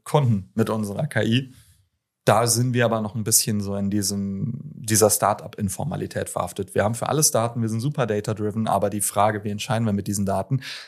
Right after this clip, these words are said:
die kannst du halt auch bei zehn Leuten noch irgendwo, wenn du einander gut kennst und vertraust, gut auf Zuruf machen.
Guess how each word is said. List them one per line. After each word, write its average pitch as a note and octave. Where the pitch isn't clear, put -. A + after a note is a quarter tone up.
die -
kannst -
du A#2
halt F#2+
auch F2+
bei -
zehn F2+
Leuten F2
noch B2+
irgendwo, A2+
wenn G#2
du G2+
einander F#2+
gut F#2+
kennst C#3+
und G#2+
vertraust, -
gut A#2+
auf G#2+
Zuruf E3
machen. G#2+